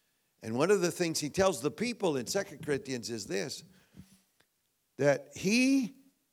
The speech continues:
knew a man in Christ about fourteen years ago, he says, who was caught up into the third heaven.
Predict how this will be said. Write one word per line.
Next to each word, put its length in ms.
knew 200
a 40
man 520
in 180
Christ 680
about 300
fourteen 400
years 200
ago, 440
he 80
says, 480
who 160
was 180
caught 440
up 280
into 300
the 160
third 320
heaven. 480